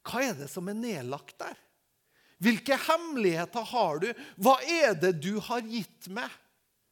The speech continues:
Når jeg taler i tunga, da ransaker jeg også dybdene i min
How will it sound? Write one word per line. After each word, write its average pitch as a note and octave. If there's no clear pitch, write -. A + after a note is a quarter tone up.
Når B3
jeg -
taler C4+
i E3+
tunga, G3
da E3
ransaker A3
jeg D3
også C#3+
dybdene E3
i D3
min D#3